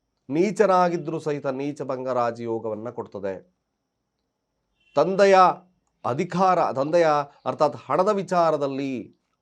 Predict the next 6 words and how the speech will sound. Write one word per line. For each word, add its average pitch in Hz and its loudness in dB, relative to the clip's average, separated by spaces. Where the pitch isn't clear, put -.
ಹಾಗೆ 156 2
ಆಸ್ತಿಯ 180 2
ವಿಚಾರದಲ್ಲಿ 156 -2
ಲಾಭವನ್ನ 135 -2
ಪಡಿತೀರಿ. 131 -8
ಮತ್ತೆ 131 -4